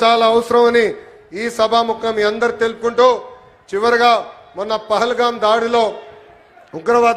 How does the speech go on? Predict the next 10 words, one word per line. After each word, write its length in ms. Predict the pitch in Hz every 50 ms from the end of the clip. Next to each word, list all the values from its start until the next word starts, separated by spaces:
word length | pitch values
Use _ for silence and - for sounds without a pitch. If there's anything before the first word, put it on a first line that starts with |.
| 226
దాడిలో 380 | 214 220 233 226 226 240 240 226 196 - - - - - - - - - - _ _ - 170
మనం 160 | 202 220 214 202 202
భారతీయులను 440 | 202 226 233 233 240 240 233 233 226 233 214
కోల్పోయాం. 480 | 226 233 233 - 226 233 226 214 196 - - - - - - - - - - _ _ _ _ _ _ _ _ _ _ _ _ _ _ _ _ _ _ _ _ _ _ _ _ _ _ _ _ _ _ _ _ _ _ _ _ - - - - - - - 202
గతంలో 340 | 208 220 220 247 254 254 254 240
ఇలాంటి 260 | 240 240 247 240 247 233 - 240
సంఘటన 380 | 226 240 247 254 247 254 254 233 240
జరిగితే 360 | 240 240 247 233 240 254 254 247 220 185 - - - - - - - - - _ _ _ _ _ _ _ _ _ _ _ -
మనం 180 | 196 226 240 240 240 214
కన్నీరు 360 | 226 240 247 262 262 254